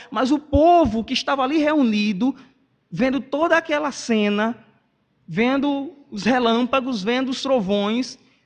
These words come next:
vendo a manifestação divina, precisaria entender que era o próprio Deus falando ao seu povo.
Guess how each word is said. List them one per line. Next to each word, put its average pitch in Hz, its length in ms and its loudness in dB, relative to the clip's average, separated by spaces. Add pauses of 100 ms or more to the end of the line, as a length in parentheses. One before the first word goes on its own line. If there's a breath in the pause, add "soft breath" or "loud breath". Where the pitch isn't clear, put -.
vendo 262 260 0
a 285 40 4
manifestação 339 840 0
divina, 247 520 2 (180 loud breath)
precisaria 302 520 0
entender 311 680 2
que 285 460 -4
era 294 200 0
o 302 120 0
próprio 370 600 0
Deus 262 540 2 (140 soft breath)
falando 294 600 0
ao 277 100 0
seu 262 220 0
povo. 220 540 6